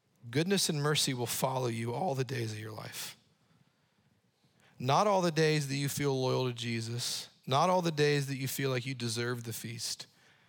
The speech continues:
Not all the days that you're so sorry for what you've done. And certainly,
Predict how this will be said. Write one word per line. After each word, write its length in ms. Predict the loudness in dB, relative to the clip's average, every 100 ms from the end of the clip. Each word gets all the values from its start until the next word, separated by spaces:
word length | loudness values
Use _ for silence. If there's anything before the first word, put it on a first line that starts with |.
| _ _ -2
Not 240 | 2 4
all 120 | 2
the 100 | 2
days 320 | 2 4 2
that 120 | 0 -2
you're 120 | 0
so 260 | 2 2 2
sorry 500 | 2 2 2 2 0
for 120 | -2
what 180 | -4 -4
you've 180 | -4
done. 260 | -2 0 0
And 180 | -2 0
certainly, 920 | 2 2 4 2 2 -2 -2 -2